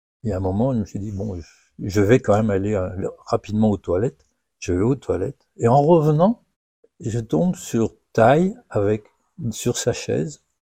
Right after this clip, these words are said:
Il me voit, il me sourit. Alors moi, euh, intimidé, euh, il dit, « Bonjour maître, merci de votre enseignement. » Et il me regarde, il dit, «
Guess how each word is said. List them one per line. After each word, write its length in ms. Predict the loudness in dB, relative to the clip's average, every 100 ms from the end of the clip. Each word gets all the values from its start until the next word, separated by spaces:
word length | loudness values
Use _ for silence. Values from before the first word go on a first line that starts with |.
| _ _ 0
Il 120 | 4
me 120 | 6
voit, 420 | 6 6 4 2 -6 _ _ _ _
il 120 | -4
me 40 | -4
sourit. 720 | -6 -4 -2 0 -2 -4 -12 _ _ _ _ _ -20 _
Alors 240 | -10 -6
moi, 300 | 0 2 2
euh, 100 | 0 -4 -14 -20 _
intimidé, 760 | -10 -10 -16 -12 -6 -2 -2 0
euh, 160 | -2
il 80 | -4
dit, « 120 | -6
Bonjour 340 | -4 -2 -2 0
maître, 400 | -2 -4 -8 -14 -10
merci 460 | -8 -10 -8 -6
de 80 | -4
votre 260 | -6 -6 -10
enseignement. » 560 | -10 -12 -10 -10 -12 -18 _ _ _ _ _ -4
Et 80 |
il 80 | 0
me 60 | 0
regarde, 480 | 0 4 4 6 2
il 80 |
dit, « 240 | 0 -2